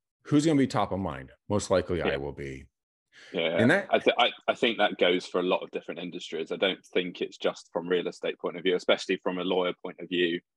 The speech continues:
Speaker 2: We do it on a very much transactional basis, but I do try and keep on contact with regular clients, and they always come back 'cause they know I can do the job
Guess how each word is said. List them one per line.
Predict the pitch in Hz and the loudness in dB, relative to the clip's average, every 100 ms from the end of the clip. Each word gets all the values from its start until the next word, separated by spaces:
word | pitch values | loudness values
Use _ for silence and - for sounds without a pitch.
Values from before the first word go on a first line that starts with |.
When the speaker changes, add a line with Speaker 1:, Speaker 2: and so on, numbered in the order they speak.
| _ | _
Speaker 2:
We | - 101 | 2 2
do | 95 90 | 4 2
it | |
on | 90 87 | 0 0
a | |
very | 101 92 | 4 2
much | 85 82 | 2 -6
transactional | - 87 87 87 - - 82 | -6 -4 -2 -2 -2 -10 -4
basis, | 87 85 - 82 - | -2 -2 -4 -6 -2
but | 92 | 0
I | 87 | 0
do | 90 85 | 0 -4
try | - 90 | -2 -4
and | 90 | -4
keep | 92 - | -8 -6
on | 80 | -6
contact | - 87 - - | -4 -4 -2 -4
with | 92 - _ _ - | -4 -10 _ _ 0
regular | 202 - - - | 0 0 -2 0
clients, | - - 82 - | 2 2 0 -6
and | 90 | 0
they | 87 | 2
always | 87 - | 2 0
come | - 80 87 | -2 -2 2
back | 92 - - | 0 0 -10
'cause | - | -4
they | 85 | -2
know | 87 85 | -2 -2
I | 82 | -4
can | - 85 | -4 -2
do | 85 | -2
the | 80 | 0
job | 98 90 | 2 2